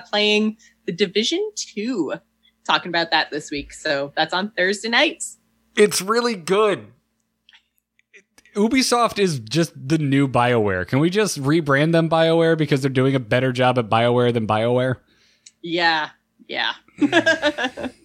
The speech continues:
Speaker 2: Like, between frickin' Assassin's Creed being, like, basically a, a Mass Effect sequel I didn't know I wanted, and, and, and this.
Speaker 1: Man,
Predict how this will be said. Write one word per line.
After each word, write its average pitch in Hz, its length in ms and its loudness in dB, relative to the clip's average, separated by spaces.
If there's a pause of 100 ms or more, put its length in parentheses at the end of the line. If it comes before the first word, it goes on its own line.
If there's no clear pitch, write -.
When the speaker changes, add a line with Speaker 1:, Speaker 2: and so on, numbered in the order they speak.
Speaker 2:
Like, 113 180 -4
between 120 360 -2
frickin' 120 340 -4
Assassin's 120 500 -4
Creed 120 520 -4
being, 117 420 -4
like, 104 380 -4
basically 113 540 0
a, 107 60 2 (140)
a 107 80 -2
Mass 101 300 -2
Effect 113 200 0
sequel 120 300 -2
I 113 80 2
didn't 117 160 2
know 113 140 4
I 117 60 4
wanted, 117 500 2 (100)
and, 101 680 -2 (220)
and, 98 320 -4
and 101 160 -4
this. 104 220 0
Speaker 1:
Man, 220 240 4